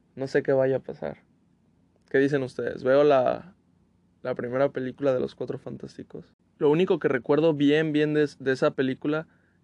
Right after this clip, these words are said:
es todo el tema que, o sea, siendo yo niño me ponía triste el tema de la mole, de que no,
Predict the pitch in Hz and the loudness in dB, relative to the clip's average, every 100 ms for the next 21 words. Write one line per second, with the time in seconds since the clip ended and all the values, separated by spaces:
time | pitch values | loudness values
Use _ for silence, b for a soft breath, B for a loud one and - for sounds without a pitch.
0 | - 123 123 123 - 135 127 131 127 131 | -6 -4 -2 -6 -6 0 2 2 0 -2
1 | 127 131 123 117 - - _ _ _ _ | 0 0 0 -4 -8 -16 _ _ _ _
2 | - 123 135 135 156 - 127 139 156 160 | -12 -10 -8 -10 -14 -8 -4 0 2 4
3 | 156 151 151 156 156 131 123 131 131 135 | 4 2 0 0 0 0 0 0 0 -2
4 | 139 139 127 131 131 127 123 123 120 123 | -2 -2 -2 -2 0 0 0 -2 -4 -4
5 | 120 - - b b b b b _ _ | -6 -8 -14 b b b b b _ _
6 | 113 - 120 123 120 120 123 123 | -14 -10 -6 -4 -4 -4 -6 -8